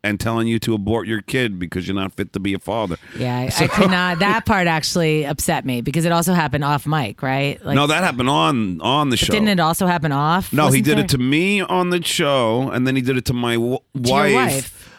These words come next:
Speaker 1: uh, on, on the birthday show, both on the
Speaker 2: Oh,
Speaker 1: air.
Speaker 2: okay, okay.
Speaker 1: But, you know, that's the thing, and, like, and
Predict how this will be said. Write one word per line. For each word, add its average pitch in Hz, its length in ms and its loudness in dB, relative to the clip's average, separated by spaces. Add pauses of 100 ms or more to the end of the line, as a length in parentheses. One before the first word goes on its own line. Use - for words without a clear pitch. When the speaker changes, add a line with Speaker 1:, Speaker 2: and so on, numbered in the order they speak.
(140)
Speaker 1:
uh, 117 220 2
on, 120 340 0
on 117 200 2
the 110 60 2
birthday 113 380 0
show, 92 200 0
both 120 220 0
on 185 380 2
the 175 60 4
Speaker 2:
Oh, 175 140 4
Speaker 1:
air. - 160 0 (100)
Speaker 2:
okay, 135 320 -2
okay. 127 140 0
Speaker 1:
But, - 200 0
you 202 160 0
know, 170 140 2
that's 190 240 -2
the 160 120 2
thing, 139 300 2
and, 113 320 -2
like, 117 400 -4 (100)
and 120 280 -4